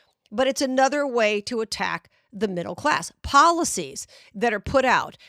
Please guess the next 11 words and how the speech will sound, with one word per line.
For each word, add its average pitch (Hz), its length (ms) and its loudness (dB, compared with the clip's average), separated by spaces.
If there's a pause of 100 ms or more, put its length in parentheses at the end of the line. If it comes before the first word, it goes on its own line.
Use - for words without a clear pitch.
that 196 240 -2
don't 247 260 2
benefit 247 460 -4
you 180 320 -6 (200)
if 214 160 -6
you 214 120 -2
actually 202 340 -2
have 196 260 -2
an 190 80 -8
intact 180 520 -6
family. 214 560 -4